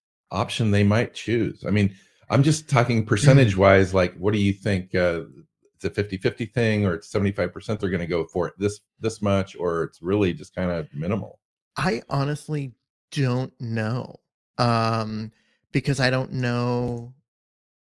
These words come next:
Speaker 2: um, you know, I, I just don't know the direction that the team's gonna take with this because you've got, um,
Speaker 1: And nobody does. Nobody knows.
Speaker 2: Nobody knows.
Speaker 1: It's
Speaker 2: And, and it comes down to the fact that we have,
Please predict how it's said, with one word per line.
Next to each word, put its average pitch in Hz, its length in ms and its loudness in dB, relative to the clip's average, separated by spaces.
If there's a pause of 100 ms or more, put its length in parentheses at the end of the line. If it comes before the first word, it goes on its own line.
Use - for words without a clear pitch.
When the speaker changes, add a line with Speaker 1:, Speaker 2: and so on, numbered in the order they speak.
(200)
Speaker 2:
um, 107 880 -6 (2250)
you 151 120 0
know, 135 80 0
I, - 200 0
I 156 80 2
just 147 160 -2
don't 143 180 0
know 135 140 0
the 123 80 -2
direction 120 540 -2
that 117 100 -8
the 107 80 -20
team's 120 320 -8
gonna 110 160 -4
take 117 260 -8
with 120 120 -6
this 101 180 -8
because 117 420 -4 (340)
you've 123 460 -4
got, 120 480 0 (120)
um, 110 560 -4
Speaker 1:
And 87 200 -2
nobody 98 480 -2
does. - 800 -14 (100)
Nobody 127 480 2
knows. 65 560 -8
Speaker 2:
Nobody 226 360 8
knows. 156 140 6
Speaker 1:
It's - 80 -10
Speaker 2:
And, 202 140 4
and 214 260 2
it 208 100 2
comes 214 180 2
down 202 140 4
to 196 120 0
the 175 60 -4
fact 175 140 0
that 156 60 -14
we 175 160 2
have, 156 220 0